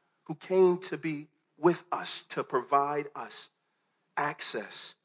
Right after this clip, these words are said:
to this great God. If you find yourself disappointed with failed attempts, if you find yourself frustrated that life hasn't panned out to be all that you hoped it would be, I want you to know the problem is not that you're missing something.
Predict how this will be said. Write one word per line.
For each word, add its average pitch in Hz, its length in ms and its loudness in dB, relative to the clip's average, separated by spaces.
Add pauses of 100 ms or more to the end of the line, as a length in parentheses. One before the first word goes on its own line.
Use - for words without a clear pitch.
(500)
to 143 120 2
this 131 220 0
great 123 440 -6
God. 101 300 -4 (840)
If 165 140 -10
you 190 60 -8
find 180 420 4
yourself - 400 -6
disappointed 160 800 -2
with 110 160 -10 (260)
failed 160 340 0
attempts, 151 380 -4
if 143 160 -10 (100)
you 180 120 -10
find 175 320 2
yourself 131 260 -4 (220)
frustrated 139 640 2
that - 220 -10
life 180 240 -8 (300)
hasn't 196 520 -2 (140)
panned 196 360 6
out 202 260 2
to - 80 -8
be 151 180 -6 (280)
all 214 280 10
that 151 180 -8
you 147 100 -4
hoped 202 440 6
it 156 200 -2
would 131 240 -2
be, 185 300 -2 (260)
I 190 120 8
want 190 320 8
you 180 60 0
to 175 60 6
know 170 140 8
the 151 100 4
problem 175 560 4
is 147 180 -6
not 170 360 2
that 151 140 -10
you're 143 120 0
missing 139 380 -2
something. 113 540 -10